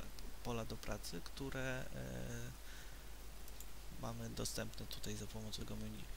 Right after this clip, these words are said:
To są predefiniowane, e, pola, które przychodzą razem z Blenderem. E, możemy na przykład sobie zmienić na animację. I mamy tutaj tak samo okno trzy D,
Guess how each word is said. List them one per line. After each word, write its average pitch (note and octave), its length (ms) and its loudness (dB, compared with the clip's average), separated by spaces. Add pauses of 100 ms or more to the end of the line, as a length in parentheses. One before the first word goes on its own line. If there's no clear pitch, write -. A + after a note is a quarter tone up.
(180)
To D3+ 120 2
są C3 220 4
predefiniowane, B2 920 2 (100)
e, A2 240 0 (540)
pola, C#3 300 4 (680)
które - 180 2
przychodzą A#2 360 0
razem A2 260 2
z - 40 -2
Blenderem. A2 500 0 (600)
E, C3+ 380 0 (680)
możemy C3+ 320 0
na B2 100 2
przykład - 280 -2
sobie - 240 0
zmienić A2+ 560 0
na A#2 160 0
animację. A2+ 520 0 (480)
I D3+ 60 0
mamy B2 280 2
tutaj - 280 0
tak - 200 2
samo D3 220 0
okno - 240 -2
trzy - 220 0
D, E3 280 2